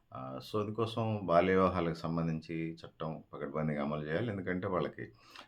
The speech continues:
పద్నాలుగేళ్లకి, పదమూడేళ్లకి, పన్నెండేళ్లకి పెళ్లి చేస్తే వాళ్ళే ఆడుకునే పిల్లలు, వాళ్ళే పెళ్లి చేస్తే మళ్ళీ వాళ్ళు రెండు ఏళ్ళు తిరగక ముందే మళ్ళీ వాళ్ళు అమలు అయిపోతా ఉన్నారు. వాళ్ళు పిల్లలు ఉండాల్సిన పిల్లలు,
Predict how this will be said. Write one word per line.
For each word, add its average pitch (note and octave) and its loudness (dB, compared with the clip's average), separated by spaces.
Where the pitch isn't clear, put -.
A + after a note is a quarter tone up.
పద్నాలుగేళ్లకి, D#2+ 2
పదమూడేళ్లకి, D#2+ 2
పన్నెండేళ్లకి D#2 0
పెళ్లి D#2+ -4
చేస్తే E2 -2
వాళ్ళే D2 2
ఆడుకునే E2 4
పిల్లలు, E2 -2
వాళ్ళే D#2 4
పెళ్లి E2 2
చేస్తే D#2 -4
మళ్ళీ E2 2
వాళ్ళు D2 2
రెండు C#2+ -2
ఏళ్ళు D2+ 0
తిరగక D#2 -6
ముందే D2+ -4
మళ్ళీ C#2 -4
వాళ్ళు C#2+ -4
అమలు D2 0
అయిపోతా E2 2
ఉన్నారు. G2 0
వాళ్ళు E2 2
పిల్లలు F#2+ 2
ఉండాల్సిన F2 4
పిల్లలు, F2+ -2